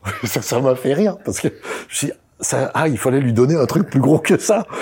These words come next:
Et donc, il a pas, il a pas voulu, euh, dire que il voulait pas un pétard parce qu'il voulait plus.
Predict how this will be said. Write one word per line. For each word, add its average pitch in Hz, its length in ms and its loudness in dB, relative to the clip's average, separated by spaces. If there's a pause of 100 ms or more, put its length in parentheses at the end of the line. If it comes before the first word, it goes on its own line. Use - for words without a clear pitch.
(400)
Et 113 120 2
donc, 117 220 0
il 92 60 -2
a 87 80 -4
pas, 95 280 -4
il 87 120 -6
a 90 40 -10
pas 87 160 -8
voulu, 139 400 -2
euh, 90 840 -8
dire 101 380 -2
que 98 440 -4
il 98 100 -4
voulait 87 220 -2
pas 98 120 -4
un 87 60 -4
pétard 104 280 -4
parce - 160 -6
qu'il 85 100 -6
voulait 92 160 2
plus. 180 320 -2